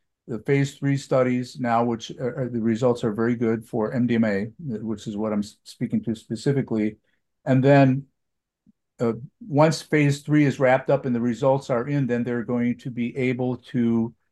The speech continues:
uh, they'll be able to administer to the general public for, for prescribed conditions. So, and the, the thing that has made it very difficult and why it has taken us so very long,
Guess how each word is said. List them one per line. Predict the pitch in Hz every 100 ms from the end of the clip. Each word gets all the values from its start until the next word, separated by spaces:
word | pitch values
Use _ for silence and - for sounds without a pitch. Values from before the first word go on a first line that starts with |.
| _
uh, | - 117 107 107 -
they'll | 143 123
be | 123 123
able | 120
to | - 131
administer | 113 127 127 -
to | 113 123
the | 110
general | 101 123 117 107
public | 107 139 127 117 107 _ _
for, | _ 127 127 - 139 120 - _ -
for | 131 117 107 _ _
prescribed | 120 - 135 123 113
conditions. | - 117 123 123 104 101 - _ _ _ _
So, | - 160 139
and | 139 135 131
the, | 131 131 139
the | 139
thing | 175 170
that | 147 131
has | 120
made | 147 143
it | 131 -
very | 135 131
difficult | 113 156 151 139 120
and | 123 117
why | 120
it | 113
has | 107
taken | - 143 139 113
us | -
so | 139
very | 113 123 113
long, | 113 139 143 123 117